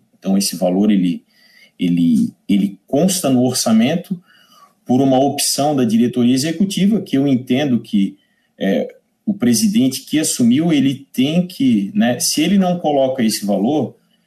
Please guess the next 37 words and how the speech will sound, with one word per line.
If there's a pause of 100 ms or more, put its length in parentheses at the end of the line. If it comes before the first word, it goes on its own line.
(160)
ele
não
tá
acreditando
no
projeto
dele.
Então,
o
projeto
dele
é
se
manter
na
Série
A, (380)
ele
precisa
se
manter
na
Série
A (340)
pra
que
ele
possa, (280)
é,
arrumar
todas
essas
pendências
que
ficaram,
né?
Então,